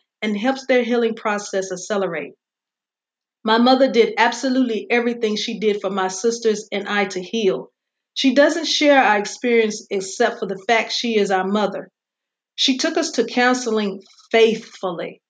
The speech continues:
always had open discussions with us. Communication was very important to her as a single mother and still is to this day. I'm in my fifties, and if I haven't called by a certain time,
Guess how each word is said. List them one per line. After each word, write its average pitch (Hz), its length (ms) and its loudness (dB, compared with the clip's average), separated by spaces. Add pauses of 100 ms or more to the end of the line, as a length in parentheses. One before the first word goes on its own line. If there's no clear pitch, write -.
(420)
always 285 380 6
had 240 220 4
open 247 320 2
discussions 247 640 -2
with 190 220 -6
us. 185 340 -4 (640)
Communication 254 800 2
was 208 160 -2
very 214 300 2
important 240 420 0
to 202 100 -4
her 202 100 -2
as 196 160 0
a 180 60 -8
single 202 320 -6
mother 196 320 -2
and 185 220 -8
still 262 320 2
is 226 240 6
to 214 140 0
this 196 260 -2
day. 190 380 -2 (640)
I'm 233 160 2
in 285 100 4
my 277 140 2
fifties, 226 720 -2 (280)
and 208 160 -2
if 214 160 0
I 226 100 2
haven't 277 380 0
called 240 480 2
by 196 160 4
a 180 40 -2
certain 190 380 -2
time, 190 520 -2